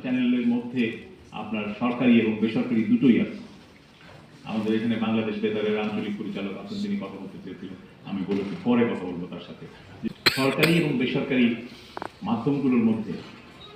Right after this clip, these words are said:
পার্থক্য তো রয়েছে। সরকারি এই টেলিভিশন এবং রেডিওতে সংবাদদাতা নিয়োগ হয়, এমপি সাহেবরা ডিও লেটার দেন, তার ভিত্তিতে সংবাদদাতা নিয়োগ। এটা তো হতে পারে না। সরকারের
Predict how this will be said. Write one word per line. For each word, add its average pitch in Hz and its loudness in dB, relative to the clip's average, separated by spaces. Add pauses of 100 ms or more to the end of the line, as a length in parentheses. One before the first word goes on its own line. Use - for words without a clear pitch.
(220)
পার্থক্য - -4
তো - -2
রয়েছে। - -4 (1000)
সরকারি 147 4 (440)
এই 120 10 (120)
টেলিভিশন 151 2
এবং 135 2 (100)
রেডিওতে 135 4 (1900)
সংবাদদাতা 131 4 (100)
নিয়োগ 127 8 (100)
হয়, - -2 (1000)
এমপি 214 2
সাহেবরা 139 0 (260)
ডিও 135 10
লেটার 123 2
দেন, 117 4
তার 113 0
ভিত্তিতে - -10 (380)
সংবাদদাতা 92 -6
নিয়োগ। 80 -6 (1040)
এটা 147 2
তো 170 -2
হতে 160 0
পারে 104 -2
না। - -12 (1120)
সরকারের 156 2